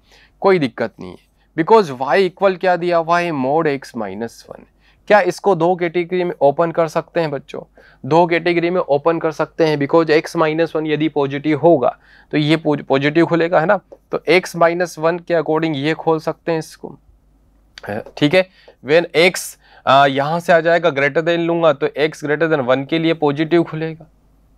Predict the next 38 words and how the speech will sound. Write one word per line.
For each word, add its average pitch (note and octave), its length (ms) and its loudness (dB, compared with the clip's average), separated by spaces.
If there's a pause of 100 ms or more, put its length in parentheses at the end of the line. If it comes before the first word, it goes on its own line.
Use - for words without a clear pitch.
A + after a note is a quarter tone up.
(480)
और C#3+ 120 2
x E3 220 -2
less D3+ 260 0
than F#3 180 4
one E3 220 0
के F3+ 80 2
लिए F3 140 2
बात G3 280 2
करेंगे E3 420 0
तो C#3 140 -4
ये D#3 140 0
क्या E3 160 2
हो D#3+ 160 0
जाएगा, D#3+ 320 2
नेगेटिव C#3+ 480 0
खुल D#3 160 -2
जाएगा। D3+ 360 2
मतलब C#3 360 0
इसको C#3+ 240 -2
अपन D#3 260 2 (320)
वन C#3+ 160 2
माइनस D3+ 400 2
x D3+ 180 -4
लिख D3 140 -4
सकते D3 240 -4
हैं D3+ 80 2
या D3+ 60 4
माइनस C#3 500 0
x C#3 220 -4
माइनस C3 400 -2
वन A#2+ 120 -2
के C3+ 120 -8
फॉर्म G#2+ 260 -6
में A#2 120 -4
भी G3 100 -2
लिख F3+ 180 0
सकते - 340 -12
हो। - 140 -20